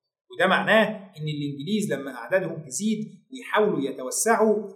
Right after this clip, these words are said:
لازم هيصطدموا بالفرنسيين، ولكن ده هنتكلم عنه في مرحلة لاحقة. إحنا كده فهمنا إزاي الإنجليز وصلوا للعالم الجديد،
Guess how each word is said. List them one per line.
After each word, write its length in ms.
لازم 280
هيصطدموا 1000
بالفرنسيين، 880
ولكن 680
ده 120
هنتكلم 480
عنه 200
في 140
مرحلة 380
لاحقة. 280
إحنا 160
كده 220
فهمنا 300
إزاي 300
الإنجليز 540
وصلوا 380
للعالم 460
الجديد، 300